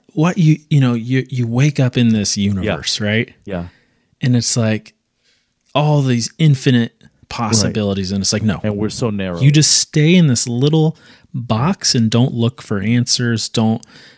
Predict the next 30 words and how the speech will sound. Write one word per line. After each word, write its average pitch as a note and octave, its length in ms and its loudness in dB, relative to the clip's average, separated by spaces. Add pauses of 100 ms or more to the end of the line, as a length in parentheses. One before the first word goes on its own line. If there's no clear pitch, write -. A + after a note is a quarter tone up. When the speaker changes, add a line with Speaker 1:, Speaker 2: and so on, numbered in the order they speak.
(140)
Speaker 1:
ask G#2+ 320 -2
questions. B2 880 0
Like, A#2 200 -2 (560)
that F3+ 180 0
just - 240 -2
doesn't C3+ 320 0
feel C3+ 720 2
right. F#2 280 -2
Speaker 2:
It's F2 80 -4
not A2+ 120 0
Speaker 1:
Like, C#3 120 2
it D3 40 0
Speaker 2:
God. - 80 2
Speaker 1:
doesn't F3+ 280 2
Speaker 2:
You A#2 80 2
know B2 120 4
why? C#3 260 0
Speaker 1:
jive. D#3 160 -8 (100)
Yeah. A2 220 -2 (180)
Speaker 2:
You A2+ 80 -2
know A#2 100 2
why? C#3 260 -2
Because A2+ 420 -8
God G#2+ 460 -6
doesn't G2 340 -4
create F2+ 380 -6
things F2+ 340 -8
in F2 100 -8
straight - 360 -10
lines. E2+ 580 -8